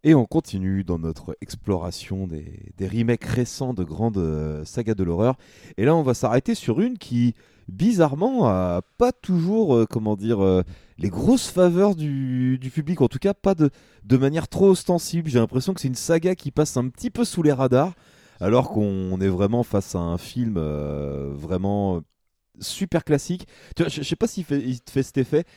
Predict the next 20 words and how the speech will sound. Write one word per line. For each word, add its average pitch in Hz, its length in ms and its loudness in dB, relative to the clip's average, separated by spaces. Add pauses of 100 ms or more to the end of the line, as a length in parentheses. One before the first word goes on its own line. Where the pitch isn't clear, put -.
(160)
mais 107 80 2
tu - 60 -6
sais, 127 60 0
c'est - 140 -4
la, 113 120 4
à 117 180 0
la 123 100 4
fois 160 220 0
les, 101 260 2 (220)
des 120 160 2
classiques, 147 680 -2
mais 113 220 0
qu'on, 120 600 2 (300)
qu'on 143 160 -2
connaît 147 320 4
vraiment 131 360 0
que, 117 200 2 (260)
que 170 80 6
de 151 220 6
nom 143 340 -2